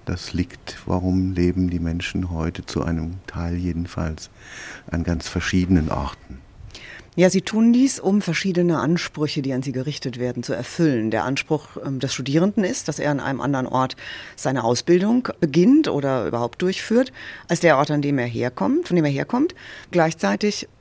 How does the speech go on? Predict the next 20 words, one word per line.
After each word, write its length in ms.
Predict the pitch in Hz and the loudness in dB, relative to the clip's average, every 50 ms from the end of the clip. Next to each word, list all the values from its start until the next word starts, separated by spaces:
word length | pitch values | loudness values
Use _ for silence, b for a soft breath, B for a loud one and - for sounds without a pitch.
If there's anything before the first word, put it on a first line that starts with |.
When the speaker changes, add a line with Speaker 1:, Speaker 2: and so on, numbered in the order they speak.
| - - | -20 -16
Speaker 2:
haben 300 | - - 147 151 160 160 | -10 -4 2 2 2 4
viele 220 | - 196 190 208 | 4 4 2 2
Studierende 580 | 196 - 170 139 170 170 185 220 220 202 214 - B B B B B B B | 2 0 -2 0 0 2 4 6 4 4 4 0 B B B B B B B
immer 180 | - 180 190 180 | 2 4 4 4
noch 140 | 160 165 156 | 4 2 0
einen 120 | 143 151 | 0 0
Standort 380 | 156 - 143 127 127 - 147 - | 0 0 0 -2 -2 -2 -2 -2
zu 140 | - 208 185 | -2 0 2
Hause, 360 | 139 120 123 123 120 131 92 | 2 2 2 2 2 2 0
also 180 | - 120 131 | 0 -2 -2
immer 240 | 151 - 165 165 160 | -2 0 2 2 2
noch 340 | 160 147 151 - - - - | 2 2 0 -2 -6 -16 -10
das 180 | - 139 139 - | -8 -8 -4 -2
Bett 180 | - 143 143 - | -2 -2 -2 0
im 100 | - 139 | -2 -2
Elternhaus 680 | 71 123 - 214 190 170 190 175 147 151 165 160 - | -2 0 0 0 0 0 0 0 0 0 0 0 -2
und 160 | 104 151 143 | -4 -6 -6
kommen 220 | - 151 139 147 147 | -4 -2 0 0 0
dahin 220 | 135 139 139 135 | 0 -2 -4 -4
zurück. 380 | - - 135 190 233 - - | -6 -4 -2 -2 -2 -2 -4